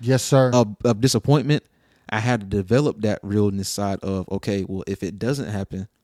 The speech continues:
Speaker 2: you still have the courage to keep pushing versus going under a rock and hiding for,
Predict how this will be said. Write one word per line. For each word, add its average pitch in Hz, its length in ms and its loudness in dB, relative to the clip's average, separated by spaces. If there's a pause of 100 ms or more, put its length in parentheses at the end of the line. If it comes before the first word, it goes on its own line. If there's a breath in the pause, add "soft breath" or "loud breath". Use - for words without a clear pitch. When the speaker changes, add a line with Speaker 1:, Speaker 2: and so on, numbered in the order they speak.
(1080)
Speaker 2:
you 127 180 2
still 135 300 4
have 127 160 4
the 107 80 0
courage 123 300 2
to 101 60 -6
keep - 220 -2
pushing 104 400 -2
versus 110 300 -2
going 110 260 2
under 110 160 0
a 95 60 0
rock 110 320 2
and 95 240 -4
hiding 113 320 2
for, 98 320 -2